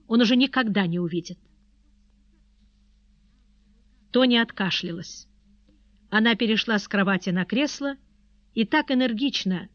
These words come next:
подперлась кулачком, что казалось, будто ее согнутые пальцы вцепились в нижнюю губу. Сидя в полоборота к брату, она, не мигая, смотрела в окно возбужденными,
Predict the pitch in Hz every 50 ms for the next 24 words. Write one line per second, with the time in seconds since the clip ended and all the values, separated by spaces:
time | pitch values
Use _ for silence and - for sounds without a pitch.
0 | _ _ _ _ _ _ _ 208 202 - - - 247 254 214 180 175 175 - -
1 | - 190 180 180 175 - - - - 330 330 214 - - _ _ _ _ _ _
2 | _ _ _ _ _ _ _ _ _ _ - - - - - - 233 190 233 254
3 | 240 233 220 196 175 240 233 - - 247 202 226 226 208 - 240 233 202 214 226
4 | 220 - 233 220 214 208 - 277 294 285 208 - - 202 - - - - 220 -
5 | 277 269 240 233 - 214 196 214 233 226 175 208 220 220 220 202 185 226 202 160
6 | 175 165 - - _ _ _ _ _ _ _ _ _ _ _ _ _ _ _ _
7 | _ _ - - - 277 269 202 247 226 - - 254 233 233 226 196 233 214 226
8 | 226 208 233 202 185 196 233 262 285 277 269 - 180 180 - - 214 220 233 233
9 | 233 233 226 220 226 202 190 277 330 320 254 196 - - - _ _ _ _ _
10 | _ _ _ _ _ - - 214 233 240 240 302 339 330 302 277 247 262 247 -
11 | 240 262 294 294 233 240 240 208 185 190 214 196 170 151 220 320 330 302 285 285
12 | 277 277 277 262